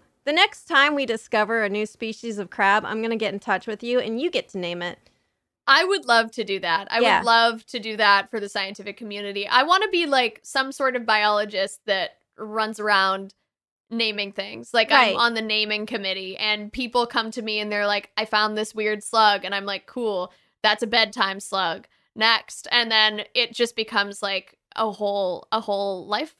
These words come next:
Speaker 2: force.
Speaker 1: Give me a good, give me a good, uh, new species of crab name. Go.
Speaker 2: Okay, um, uh, w-, windowsill crab.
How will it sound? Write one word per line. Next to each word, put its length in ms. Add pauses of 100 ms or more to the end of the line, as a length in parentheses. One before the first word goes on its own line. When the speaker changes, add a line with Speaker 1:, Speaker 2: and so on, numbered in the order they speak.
Speaker 2:
force. 440 (140)
Speaker 1:
Give 120
me 100
a 80
good, 380
give 120
me 100
a 40
good, 300
uh, 220
new 140
species 440
of 120
crab 280
name. 260
Go. 320 (800)
Speaker 2:
Okay, 380 (180)
um, 460 (280)
uh, 540 (280)
w-, 240
windowsill 580
crab. 460